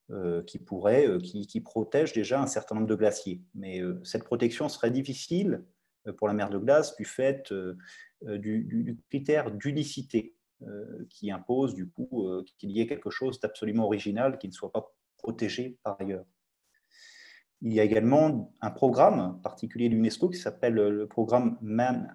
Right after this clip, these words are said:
and Biosphere, euh, qui ré-, qui, euh, protège d'ailleurs certains glaciers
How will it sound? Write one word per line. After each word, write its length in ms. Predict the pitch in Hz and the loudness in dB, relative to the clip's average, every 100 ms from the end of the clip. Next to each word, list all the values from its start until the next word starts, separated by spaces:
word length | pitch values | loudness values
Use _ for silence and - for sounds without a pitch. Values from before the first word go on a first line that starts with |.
| - | -8
and 120 | 104 | -6
Biosphere, 760 | 101 117 120 117 - 127 165 185 - _ _ _ _ _ _ - | 0 4 2 0 0 2 2 -2 -14 _ _ _ _ _ _ -4
euh, 140 | 104 | -4
qui 280 | 92 - 160 | -2 -4 4
ré-, 240 | 139 131 - | 4 4 0
qui, 300 | - 165 143 | -6 0 2
euh, 240 | 101 95 | 2 -2
protège 420 | - - 139 151 | -4 0 0 0
d'ailleurs 500 | 113 104 127 147 92 | 0 0 0 -2 -4
certains 560 | - 123 - - 110 - | -4 -6 -4 -2 -2 -2
glaciers 440 | 101 101 - - | -4 -4 -6 -12